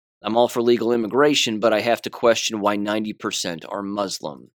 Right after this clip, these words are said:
they said. And then they said, "And why is a liberal lobbyist group telling them about the importance of voting and the ones actually registering them? For example,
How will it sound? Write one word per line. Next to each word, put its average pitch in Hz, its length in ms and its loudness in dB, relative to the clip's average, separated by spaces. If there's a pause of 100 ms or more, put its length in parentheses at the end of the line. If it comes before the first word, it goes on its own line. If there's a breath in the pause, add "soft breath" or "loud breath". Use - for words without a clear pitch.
(120)
they 69 100 -14
said. 69 360 -6 (800)
And 107 100 -8
then 113 100 -2
they 117 100 -2
said, 113 340 2
"And 104 300 -4
why 123 580 0 (760)
is 123 220 0
a 113 100 2
liberal 127 420 2
lobbyist 110 560 0
group 92 400 -6
telling 117 360 -2
them 101 160 -6
about 101 300 -4
the 107 80 -6
importance 104 580 -2
of 101 180 -6
voting 95 520 -2 (380)
and 113 140 -4
the 113 60 0
ones 113 340 0
actually 107 480 -4
registering 92 680 -6
them? 60 260 -20 (500)
For 127 220 4
example, 110 640 -2